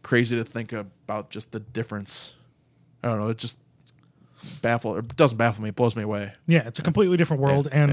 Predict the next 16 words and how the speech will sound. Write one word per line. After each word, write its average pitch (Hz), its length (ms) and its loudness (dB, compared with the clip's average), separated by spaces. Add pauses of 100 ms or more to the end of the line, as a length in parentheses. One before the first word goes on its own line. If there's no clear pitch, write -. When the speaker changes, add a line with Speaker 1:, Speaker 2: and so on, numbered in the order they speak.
Speaker 1:
yeah. - 60 -12 (640)
Speaker 2:
I 160 100 0
think 170 180 0
the, 135 300 0 (480)
a 165 40 4
lot 165 140 8
of 156 60 4
people 139 200 2
are 131 40 4
obviously 131 260 -2
down 131 220 2
on 123 80 0
macro 123 320 -2
beer, 117 240 -4
and 123 140 -2
it's, - 280 -8